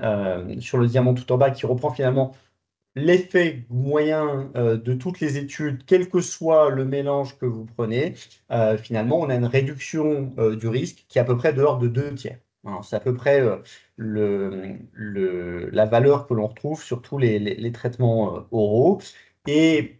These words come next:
euh, finalement, alors, en haut, vous avez en groupé le diamant pour les, les dix jours d'amox, de pénicilline ou de tétracycline. Et là, c'est pareil, on est sur une réduction de l'ordre de deux tiers également. Euh, et, euh,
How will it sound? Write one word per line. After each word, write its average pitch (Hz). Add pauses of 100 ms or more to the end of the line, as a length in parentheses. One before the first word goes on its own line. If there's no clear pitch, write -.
euh, 107
finalement, 131
alors, 110 (100)
en 131
haut, 139
vous 110
avez 113 (160)
en 127
groupé 131
le 117
diamant 123
pour 113
les, 101
les 110
dix 117
jours 123
d'amox, 123
de 117
pénicilline 117
ou 110
de 117
tétracycline. 120 (380)
Et -
là, 113
c'est 117
pareil, 123
on 107
est -
sur 110
une 107
réduction 107
de 110
l'ordre 107
de 107
deux 104
tiers 107
également. 101 (580)
Euh, 98 (100)
et, 135
euh, 98